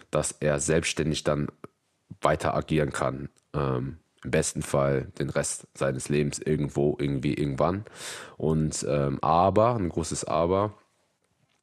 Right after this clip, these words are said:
ähm, warum ich auch so lange m-, mit dem Coach, ähm, zusammenarbeite, ähm, Bequem-, Bequemlichkeit oder man muss sich halt die Frage stellen, warum hat man jetzt einen Coach? Damit man sich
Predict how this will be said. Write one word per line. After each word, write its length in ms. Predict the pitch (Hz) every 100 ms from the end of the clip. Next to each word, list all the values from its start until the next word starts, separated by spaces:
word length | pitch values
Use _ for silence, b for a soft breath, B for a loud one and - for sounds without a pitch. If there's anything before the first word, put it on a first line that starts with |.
| - - -
ähm, 400 | 80 78 76 58
warum 260 | - - -
ich 220 | 101 -
auch 160 | 78 -
so 120 | 73
lange 380 | 71 76 71 65
m-, 160 | 73 -
mit 240 | 69 76
dem 140 | 85 -
Coach, 480 | 78 73 - - -
ähm, 400 | 71 71 67 67
zusammenarbeite, 960 | - 71 65 - 69 - 73 - 92 - B B B B B B B -
ähm, 640 | 76 76 73 71 71 73 - _ _
Bequem-, 720 | 92 - - 85 98 113 117 -
Bequemlichkeit 1120 | 90 - - 107 110 104 - - 101 107 - -
oder 340 | 76 65 - - - -
man 200 | 58 73
muss 100 | 85
sich 80 | 98
halt 140 | 80
die 40 | 73
Frage 220 | 87 85
stellen, 240 | - 76
warum 220 | 78 78 82
hat 100 | -
man 180 | 78
jetzt 260 | 71 - -
einen 40 |
Coach? 340 | - 67 - -
Damit 320 | 78 78 101
man 200 | 110 107
sich 380 | 87 104 123 -